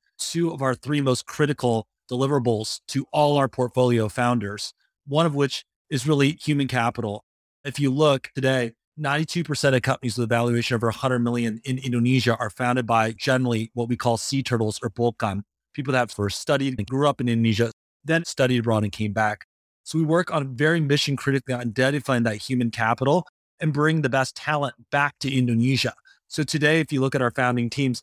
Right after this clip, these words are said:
ninety-five percent of them have somebody that studied in the United States, that took a lot of their learnings, whether it be at universities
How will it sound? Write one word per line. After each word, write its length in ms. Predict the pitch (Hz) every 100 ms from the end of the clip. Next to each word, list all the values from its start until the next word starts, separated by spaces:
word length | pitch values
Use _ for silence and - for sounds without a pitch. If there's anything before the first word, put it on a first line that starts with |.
| -
ninety-five 600 | 131 131 139 - 127 127
percent 360 | 117 - 127
of 60 | 127
them 200 | 110 110
have 120 | 110 -
somebody 340 | 127 117 113
that 100 | 110
studied 380 | - 123 110 -
in 100 | 135
the 80 | 127
United 340 | 120 117 110 101
States, 440 | - 117 - - _ _
that 100 | 131
took 160 | 165 143
a 40 |
lot 200 | 139 139
of 60 | 139
their 100 | 131
learnings, 560 | 123 143 160 123 - -
whether 260 | 120 120
it 80 | 117
be 180 | 123 120
at 180 | 120 -
universities 720 | 123 113 139 139 - 107 -